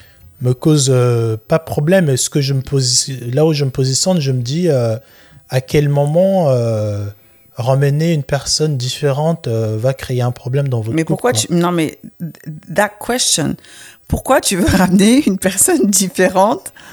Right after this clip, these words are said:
Speaker 2: dans ton
Speaker 1: Bah.
Speaker 2: couple, en fait ? Ça, c'est un truc que les mecs, je sais pas pourquoi, hein,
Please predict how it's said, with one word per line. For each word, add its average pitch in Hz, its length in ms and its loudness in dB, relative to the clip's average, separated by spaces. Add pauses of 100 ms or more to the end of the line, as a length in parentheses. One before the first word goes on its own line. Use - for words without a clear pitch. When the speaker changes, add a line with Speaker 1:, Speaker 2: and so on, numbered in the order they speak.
(340)
Speaker 2:
dans 180 260 2
ton 196 140 0
Speaker 1:
Bah. 202 100 -2
Speaker 2:
couple, 311 220 0
en 226 100 4
fait ? 196 240 0
Ça, 262 100 2
c'est - 220 0
un 185 120 0
truc 262 200 -8
que 196 120 0
les 170 160 2
mecs, 220 260 2
je 170 80 -2
sais 165 100 0
pas 175 120 0
pourquoi, 254 420 2
hein, 208 160 2